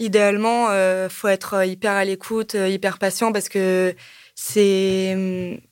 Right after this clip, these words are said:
c'est vrai que c'est un problème qui, euh, qui, euh, comment dire, euh, qui concerne les deux personnes, en fait, forcément. Et, euh, et surtout, euh,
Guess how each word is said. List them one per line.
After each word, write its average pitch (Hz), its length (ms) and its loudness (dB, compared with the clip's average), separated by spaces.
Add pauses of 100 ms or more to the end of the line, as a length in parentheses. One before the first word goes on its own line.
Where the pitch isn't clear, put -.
(120)
c'est - 80 6
vrai 220 140 0
que - 40 -12
c'est 214 80 -2
un 196 80 2
problème 208 320 2
qui, 196 300 0
euh, 185 420 2
qui, 185 380 -6
euh, 180 120 0
comment 190 280 -2
dire, 196 260 2
euh, 185 200 2
qui 190 160 -10
concerne 202 280 0
les 202 100 2
deux 196 120 2
personnes, 202 280 -2
en 190 60 -4
fait, - 300 -8 (120)
forcément. 202 460 -2 (640)
Et, 208 260 4
euh, 190 640 0 (440)
et 202 120 -8
surtout, 254 640 0
euh, 190 800 0